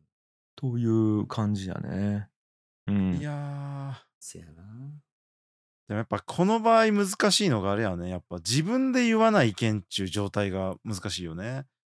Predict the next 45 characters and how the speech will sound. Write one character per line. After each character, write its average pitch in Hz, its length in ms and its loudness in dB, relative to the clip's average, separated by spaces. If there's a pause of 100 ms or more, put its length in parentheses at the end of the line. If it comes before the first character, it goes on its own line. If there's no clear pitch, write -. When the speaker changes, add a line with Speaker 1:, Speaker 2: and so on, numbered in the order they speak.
(180)
Speaker 1:
う 117 40 0
ん。 113 60 2
Speaker 2:
あ 110 40 2
の、 104 320 0 (420)
他 185 240 4
の 262 160 4
人 262 200 2
に 233 140 4
対 139 180 6
し - 80 0
て 113 120 0
お 113 160 0
礼 147 100 6
を 147 60 6
言 143 100 4
っ 139 40 -6
て 175 200 2
な 190 160 6
い 180 100 4
の 170 360 2
を 76 80 -4 (420)
見 202 200 2
た 254 180 6
状 139 180 6
態 123 120 4
や 110 40 0
っ - 20 -4
た - 120 -2
ら 98 60 0
言 104 160 2
え 110 40 4
る 107 80 2
や 85 120 -4
ん。 73 60 -16 (540)
普 - 80 -6
通 - 220 -2
に。 98 80 2
Speaker 1:
う - 20 -4
ん。 87 100 -10 (1000)
Speaker 2:
あ 98 160 -2
の、 90 260 -6
Speaker 1:
い 117 40 2
や、 117 140 2 (680)
で 226 180 2
も、 117 440 4